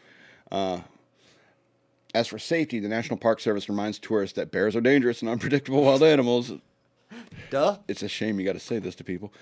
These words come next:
Speaker 1: Um, and to treat encounters with extreme caution. Uh, willfully approaching within a hundred fifty feet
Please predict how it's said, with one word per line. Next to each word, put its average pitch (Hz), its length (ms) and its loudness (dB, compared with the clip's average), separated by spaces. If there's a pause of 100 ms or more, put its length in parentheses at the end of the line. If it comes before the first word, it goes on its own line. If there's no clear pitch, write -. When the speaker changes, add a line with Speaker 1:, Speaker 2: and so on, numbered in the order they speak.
(200)
Speaker 1:
Um, 107 360 -2
and 107 140 -2
to 110 60 -4
treat 135 260 0
encounters 131 420 2
with 127 100 -4
extreme 139 380 -4
caution. 147 460 -6 (1000)
Uh, 92 100 0
willfully 147 580 4
approaching 110 500 0
within 104 240 -2
a 92 40 -6
hundred 123 260 -4
fifty - 180 -4
feet 107 320 -4